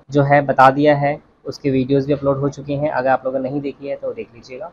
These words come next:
तो आज हम start करते हैं contra voucher। contra voucher होता क्या है, हम इसमें किस type की एंट्री करते हैं? जब भी हमें bank में पैसे deposit करने हों या bank से पैसे विथड्रॉ करने हों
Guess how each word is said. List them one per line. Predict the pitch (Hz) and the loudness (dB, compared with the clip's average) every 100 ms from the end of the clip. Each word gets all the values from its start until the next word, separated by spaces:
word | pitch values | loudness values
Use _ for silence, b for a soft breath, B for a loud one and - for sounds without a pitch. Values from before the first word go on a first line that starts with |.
| - | -6
तो | 127 131 - | -4 -4 -2
आज | 131 131 | 0 2
हम | 147 | 0
start | 147 127 - | 0 0 0
करते | 127 147 | -4 -4
हैं | 147 | -2
contra | 127 113 120 | -2 -2 -4
voucher। | 110 - 110 - | -6 -8 -16 -4
contra | 151 156 180 | 0 2 2
voucher | 180 180 - 170 | 2 2 -2 -2
होता | 135 135 165 | -2 4 4
क्या | 165 156 | 4 2
है, | 160 | 0
हम | 147 143 | 0 -2
इसमें | 139 147 143 | -2 -6 -8
किस | 175 - | -8 -2
type | 151 143 | -2 -2
की | 151 | -2
एंट्री | 147 143 147 | -2 -2 -4
करते | 147 139 147 | -4 -4 -8
हैं? | 151 190 _ _ _ _ 127 | -8 -14 _ _ _ _ 2
जब | 147 160 | 6 6
भी | 165 202 208 - - | 6 4 2 -4 -2
हमें | - 175 190 156 | 0 2 0 2
bank | 143 156 160 | 2 2 -2
में | 180 175 | -4 2
पैसे | 156 151 165 | 2 2 -4
deposit | 127 131 127 151 | -2 -4 -4 -8
करने | - 151 156 | -8 -8 -8
हों | 151 160 165 139 | -10 -12 -10 -6
या | 135 | 0
bank | 143 147 147 | 2 2 -2
से | 165 | -4
पैसे | 147 143 165 | -2 -2 0
विथड्रॉ | 151 135 175 175 | -2 0 2 4
करने | 131 117 110 | 2 0 -8
हों | - | -12